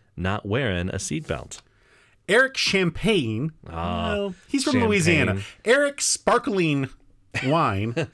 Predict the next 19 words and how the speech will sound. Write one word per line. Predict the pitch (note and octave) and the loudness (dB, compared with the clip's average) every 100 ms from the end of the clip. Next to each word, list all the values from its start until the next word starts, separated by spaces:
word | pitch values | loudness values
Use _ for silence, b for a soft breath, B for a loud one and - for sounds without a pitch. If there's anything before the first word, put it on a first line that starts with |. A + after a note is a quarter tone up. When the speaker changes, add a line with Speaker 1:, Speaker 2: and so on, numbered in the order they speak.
| - | -14
Speaker 1:
<laughs> | - | -16
Champagne. | - A#2 G2+ F#2 - A#2 A2+ C3+ E3 F3+ B B B B - | -6 -2 -2 -4 -2 -2 0 -4 -6 -10 B B B B -2
Speaker 2:
Uh, | D3+ D3 D#3 | 2 2 2
w-, | - F3 - - - | -2 -6 -8 -20 -14
first | - D4+ - - | -2 0 0 -2
took | A3 | -2
to | F#3 | -2
Facebook | - D3 - B2 A#2 - | 0 -2 0 -2 -2 -4
about | C3+ C#3+ - C#3 | 0 0 -2 -8
his | B2 C#3 | -6 -4
complaint | - C3 - A#3 D3 A#2+ - _ - | -2 -4 -4 -2 -2 -4 -10 _ -6
about | B2+ C3 | -2 -2
the | B2+ | -2
Washington | A#2 C#3 - E3 D#3 | -4 -4 -4 -2 -2
police | D3+ C3 C3 D3+ - - | -4 -6 -8 -8 -10 -8
officer | B2+ - - A#2+ C3+ | -8 -8 -8 -6 -6
named | A#2+ A2 A2 - - | -4 -4 -4 -8 -2
Anthony | D3 F3+ F#3 D#3+ | 0 2 0 -2
Veal. | A2+ F#2 E3 A#3 F2 | -2 -2 -2 -2 -6